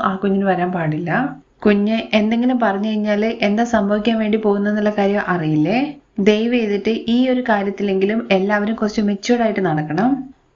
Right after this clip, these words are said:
ആ കുഞ്ഞിനെ ഒന്ന് പറഞ്ഞ് മനസ്സിലാക്കി സമാധാനിപ്പിക്കാൻ വേണ്ടിയിട്ട് എന്തോരം കഷ്ടപ്പെട്ടു. ഇനിയെങ്കിലും ദയവ് ചെയ്തിട്ട് അതിനെ സമാധാനപരമായിട്ട് നോക്കണം." അതിനിടയ്ക്ക് നയന വരുന്നുണ്ട് ട്ടോ. എന്നിട്ട് എല്ലാവരോടും പറയുന്നുണ്ട്, "അമ്മേ, ഞാന്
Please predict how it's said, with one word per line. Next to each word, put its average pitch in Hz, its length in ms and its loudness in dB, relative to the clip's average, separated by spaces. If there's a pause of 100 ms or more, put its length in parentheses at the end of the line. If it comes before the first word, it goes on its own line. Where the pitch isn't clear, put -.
ആ 226 240 4
കുഞ്ഞിനെ 226 420 0
ഒന്ന് 226 200 0 (160)
പറഞ്ഞ് 202 280 0
മനസ്സിലാക്കി 208 600 0
സമാധാനിപ്പിക്കാൻ 208 840 0
വേണ്ടിയിട്ട് 196 360 0
എന്തോരം 226 560 0
കഷ്ടപ്പെട്ടു. 190 680 -2 (100)
ഇനിയെങ്കിലും 220 560 2
ദയവ് 196 260 2
ചെയ്തിട്ട് 190 340 0
അതിനെ 202 480 0
സമാധാനപരമായിട്ട് 202 920 0
നോക്കണം." 180 560 0 (160)
അതിനിടയ്ക്ക് 226 680 2
നയന 202 280 2
വരുന്നുണ്ട് 190 540 0
ട്ടോ. 160 280 -4 (380)
എന്നിട്ട് 214 280 2
എല്ലാവരോടും 208 560 0
പറയുന്നുണ്ട്, 196 680 0 (160)
"അമ്മേ, 202 420 -2
ഞാന് 208 580 0